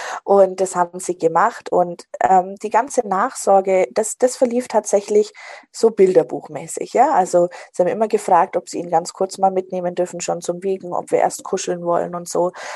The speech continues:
Ähm, da war die Hebamme sehr, sehr besorgt um uns und, ähm, das hat mir ganz viel bedeutet, einfach auch, äh,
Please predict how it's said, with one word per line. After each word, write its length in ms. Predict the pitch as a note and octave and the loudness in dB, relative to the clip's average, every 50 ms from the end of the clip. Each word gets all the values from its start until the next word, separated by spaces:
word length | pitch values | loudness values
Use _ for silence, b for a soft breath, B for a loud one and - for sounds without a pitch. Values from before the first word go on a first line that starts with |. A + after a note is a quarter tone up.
| B B - | B B 2
Ähm, 240 | F#3 F#3 F3+ F3 F3+ | 2 2 2 2 2
da 160 | F#3 F3+ F3 | 2 4 6
war 160 | F3+ F3+ F3+ | 6 4 4
die 100 | F3+ F#3 | 4 2
Hebamme 440 | F3 F#3 F#3 - E3+ E3+ E3+ E3+ E3+ | 0 0 2 4 2 2 2 -2 -2
sehr, 260 | - - E3+ F3 E3+ | 0 2 4 4 4
sehr 180 | E3+ - E3+ D#3+ | 2 0 -2 -2
besorgt 480 | - E3+ E3+ - F3 D#3+ F3+ - - | -2 -4 -4 0 0 -2 0 -2 -2
um 120 | G3+ G3 F#3+ | -4 -2 -2
uns 340 | - G3 G3 G3 G3+ - | -4 -4 -4 -6 -8 -6
und, 420 | - F3+ F3+ F3 F3 E3+ F3 - - - | -2 -2 -2 -2 -4 -6 -10 -6 -2 -2
ähm, 340 | F3 E3+ E3+ E3+ E3+ E3+ B B B B B B - | 0 0 0 -2 -6 -8 B B B B B B -6
das 160 | - F3+ - | -4 0 2
hat 140 | F#3+ F3+ - | 0 0 0
mir 180 | F3 F3 F3 | 0 -2 0
ganz 280 | E3+ - A#2+ - F#3 - | 0 2 0 0 -2 -4
viel 180 | - F#3+ F#3+ F#3+ | -6 -4 -4 -2
bedeutet, 640 | - F3+ - - D3 D3+ D3 D#3 - F#3 G3 G3 - | -2 -2 0 2 2 2 2 2 0 0 0 0 0
einfach 360 | - E3+ F3 - - E3 - | -2 -2 0 -2 -4 -2 0
auch, 420 | - - E3 E3+ E3+ E3+ E3+ - - - | 2 2 4 2 2 0 -2 -6 -10 -6
äh, 320 | - E3 E3 E3 E3 E3 | -6 -4 -2 -2 -4 -4